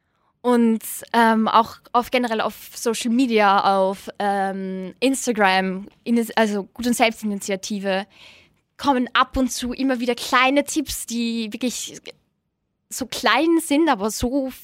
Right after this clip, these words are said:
viel helfen können einer Person. Und ich glaube, dass quasi, wenn man jeden Tag so,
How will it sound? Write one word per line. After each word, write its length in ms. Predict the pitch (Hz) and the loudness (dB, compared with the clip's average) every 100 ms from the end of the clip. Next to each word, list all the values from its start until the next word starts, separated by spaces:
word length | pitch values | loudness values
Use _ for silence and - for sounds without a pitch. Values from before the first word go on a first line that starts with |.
| - | -20
viel 360 | - 339 370 320 | -12 -6 -2 0
helfen 420 | 247 370 - 208 | -2 -6 -8 -10
können 260 | 208 190 185 | -8 -6 -6
einer 160 | 180 | -6
Person. 580 | 190 190 - 190 196 202 - _ _ _ _ _ _ _ _ _ | -6 -8 -8 -6 -6 -6 -10 _ _ _ _ _ _ _ _ _
Und 320 | 226 220 208 - - - _ _ _ - | -2 0 -2 -6 -12 -14 _ _ _ -12
ich 180 | 240 - | -8 2
glaube, 560 | 240 269 269 269 254 | 4 6 4 2 0
dass 580 | - 220 - - - - _ _ _ _ _ _ _ _ - | -2 -4 -4 -10 -10 -14 _ _ _ _ _ _ _ _ -10
quasi, 420 | 226 220 220 220 | 0 0 0 -2
wenn 120 | 208 | -2
man 340 | 214 226 214 208 _ _ _ _ | 0 -2 -4 -8 _ _ _ _
jeden 360 | - 233 262 277 | -10 -8 -4 -6
Tag 420 | - 208 208 226 - - - - | -2 0 2 0 -6 -18 -18 -16
so, 580 | - 220 208 196 - | -6 -2 -2 -2 -6